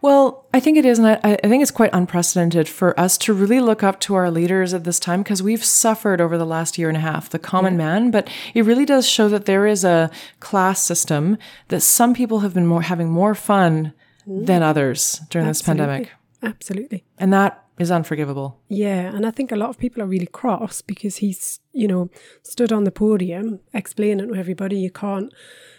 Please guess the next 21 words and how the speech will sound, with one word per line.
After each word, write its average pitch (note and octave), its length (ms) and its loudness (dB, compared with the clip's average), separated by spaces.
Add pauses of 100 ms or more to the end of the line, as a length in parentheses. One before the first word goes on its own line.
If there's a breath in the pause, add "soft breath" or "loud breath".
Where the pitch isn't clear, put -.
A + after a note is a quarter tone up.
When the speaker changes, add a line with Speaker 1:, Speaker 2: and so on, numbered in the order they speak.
(140 soft breath)
Speaker 2:
have G3+ 200 -8
sex - 480 -10
with G3+ 160 -2
somebody G3 380 -2
who's F#3 220 -6
not G#3 140 -6
in A3 60 -6
your F3 120 -6
household F#3 640 -4
and F#3+ 200 -8
Speaker 1:
Yeah. F#3+ 460 -4 (120)
Speaker 2:
all, G#3 320 -2 (180)
you A3+ 160 -4
know, F#3+ 200 0
you F3+ 140 -6
can't G#3 400 -8
have F#3+ 180 -10
any G3+ 160 -2
relations F#3+ 840 -4
that G#3 220 -10
aren't G3+ 360 -6